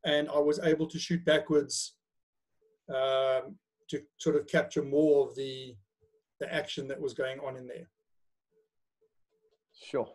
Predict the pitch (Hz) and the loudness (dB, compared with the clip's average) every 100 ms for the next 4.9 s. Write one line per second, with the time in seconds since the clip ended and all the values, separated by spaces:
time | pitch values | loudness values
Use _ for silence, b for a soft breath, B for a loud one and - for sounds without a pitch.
0 | _ _ _ 131 - 113 110 117 95 - | _ _ _ -4 -2 -4 -2 -4 -6 -14
1 | _ _ _ _ - 143 147 143 - 175 | _ _ _ _ 6 6 6 0 4 4
2 | 156 156 143 156 143 139 151 135 - 139 | 6 4 4 2 0 2 2 2 2 4
3 | 123 110 117 117 123 - 131 113 139 117 | 4 2 4 4 4 2 2 2 2 2
4 | 113 - 113 107 120 131 127 104 | 0 0 0 2 2 2 2 0